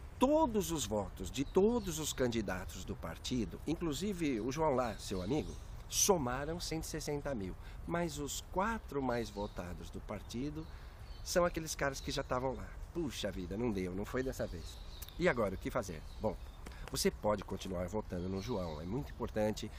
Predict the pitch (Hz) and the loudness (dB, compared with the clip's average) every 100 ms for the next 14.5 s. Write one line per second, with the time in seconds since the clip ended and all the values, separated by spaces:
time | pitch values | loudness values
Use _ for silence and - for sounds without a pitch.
0 | - 95 90 101 101 - 85 90 104 120 | -8 -4 -4 -4 -4 -4 -4 0 2 0
1 | 101 98 107 123 135 117 107 113 123 120 | -2 0 0 0 -4 -4 0 0 0 0
2 | 120 135 - 78 - - - - 139 135 | 0 0 -4 -6 -8 -12 -10 -6 -4 -4
3 | - 151 131 117 139 123 101 87 92 110 | -2 -4 -4 -4 -4 -2 -4 -2 -2 -2
4 | 120 - - 123 160 185 156 160 156 143 | -4 -8 -6 -2 0 0 0 -2 -6 -4
5 | 147 131 110 95 78 - - 247 240 190 | -4 -2 -2 -4 -4 -8 -6 -4 0 0
6 | 170 139 131 98 147 156 107 95 - 90 | 2 0 -2 0 0 0 -2 -6 -6 -6
7 | 92 87 98 208 196 - 139 120 143 127 | -6 -6 -6 -4 -4 -4 -4 -2 -4 -4
8 | - - 143 - - - - - - - | -6 0 0 -2 -6 -8 -8 -10 -10 0
9 | 127 117 - 95 95 117 127 127 120 113 | 2 4 2 -2 0 0 0 -2 -4 -4
10 | 110 - 90 92 120 135 143 - - 120 | -4 -4 -4 0 0 0 -4 -6 -4 -4
11 | - 127 131 120 73 - - - - - | -2 -2 0 -2 -4 -10 -10 -10 -10 -8
12 | - 123 - 135 208 - 170 147 - - | -2 0 2 4 4 2 -2 -2 -4 -6
13 | - 127 127 - 127 - 175 196 127 104 | 0 2 2 2 0 4 6 6 4 4
14 | 101 95 87 82 | 2 2 0 -4